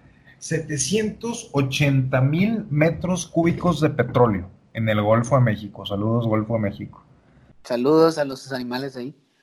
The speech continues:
Speaker 1: Ahí te va, güey.
Speaker 2: Este
Speaker 1: Estados Unidos se tardó ochenta y siete días en taparlo, güey.
Speaker 2: Sí, pues es un pedo, güey, porque para
Speaker 1: Tres.
Speaker 2: empezar, para accesar a ese lugar, güey, con todo el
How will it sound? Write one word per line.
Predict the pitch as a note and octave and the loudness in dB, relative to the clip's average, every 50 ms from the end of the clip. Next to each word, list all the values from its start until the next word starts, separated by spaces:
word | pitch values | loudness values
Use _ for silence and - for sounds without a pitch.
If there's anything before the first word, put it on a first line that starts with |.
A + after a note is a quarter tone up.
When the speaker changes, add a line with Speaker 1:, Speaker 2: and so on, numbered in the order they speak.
| _ _ _ _ _ _ - | _ _ _ _ _ _ -10
Speaker 1:
Ahí | A#2 A2 | -8 -6
te | G#2+ - B2+ | 0 4 6
va, | C3+ B2+ B2+ | 8 8 8
güey. | B2 A#2+ | 6 4
Speaker 2:
Este | A#2+ - - - _ - C3+ | 0 -4 -8 -14 _ -10 -10
Speaker 1:
Estados | B2+ - - - - E3 D#3+ | -10 -10 -12 -12 -10 -6 -2
Unidos | F3 E3 D#3 D#3 E3 E3 E3 | 0 0 2 2 0 0 -2
se | E3+ | -6
tardó | E3 - - B2+ A#2+ A#2 B2+ C3 C#3+ - - - - _ - | -4 -2 0 0 0 2 0 0 0 -2 -6 -14 -20 _ -6
ochenta | C3 C3 B2+ - - - C3+ B2 B2+ B2+ B2 - - B2+ A#2+ | -4 -4 -4 -4 -4 0 2 4 4 2 2 0 0 0 0
y | A#2+ A#2 | 0 -2
siete | A2+ - - C#3+ C#3+ D3 C#3+ C#3+ - F3 E3 D#3+ | -6 -4 -2 -2 -2 -2 -2 -4 -2 -2 0 2
días | D#3 D3 C#3 C3+ C#3 C#3 C#3+ C#3 - - - | 2 2 2 2 2 2 0 -2 -6 -8 -4
en | - B2+ A2+ - | -2 -2 -2 0
taparlo, | - A2 - - A2+ A2 G#2+ G#2 G2 F#2 | 0 -2 0 2 2 2 2 2 -2 -6
güey. | F2+ F2+ F2+ - - _ _ _ _ _ _ _ _ _ - - - - - - - - - - _ _ _ - - - - - - - - - _ _ _ _ _ _ _ _ _ | -8 -10 -14 -18 -20 _ _ _ _ _ _ _ _ _ -20 -20 -20 -20 -20 -20 -20 -20 -20 -20 _ _ _ -20 -20 -20 -20 -20 -20 -20 -20 -20 _ _ _ _ _ _ _ _ _
Speaker 2:
Sí, | - - E3+ F#3+ | 0 2 2 4
pues | F#3 F#3 F3 - | 4 2 -2 -2
es | - C#3+ | -2 -2
un | D3 C#3+ | -2 -2
pedo, | D3 - D3+ C3+ C#3 E3+ F#3 F#3 | 0 2 4 6 8 6 6 6
güey, | F3 D3+ C#3+ | 4 2 2
porque | - D3 C3+ - C#3 C3 | -2 -4 -2 -2 -4 -4
para | C3+ - - C3+ B2+ | -4 0 2 4 4
Speaker 1:
Tres. | C3 C#3 | 4 4
Speaker 2:
empezar, | D3 D3 C#3+ C#3+ | 4 4 4 4
para | - F3 F3+ | 6 6 6
accesar | F3 E3+ - - D3+ D3 C#3+ - C#3+ D3 D#3 | 4 2 -2 -8 -8 -6 0 2 4 4 4
a | D#3+ E3+ | 4 2
ese | E3 - F3 E3+ | 0 -4 -6 -4
lugar, | D#3+ D#3+ D3 D3+ D3+ D3+ D3+ D3+ | -4 -2 0 0 2 2 0 -2
güey, | C#3 C#3+ D3 C#3+ D3 _ _ _ _ _ _ _ _ - | -6 -10 -14 -14 -16 _ _ _ _ _ _ _ _ -10
con | - C#3+ C3+ B2+ | -10 -10 -8 0
todo | - C#3 D3 | 2 4 4
el | D3+ D#3+ E3 F3 | 4 4 0 -4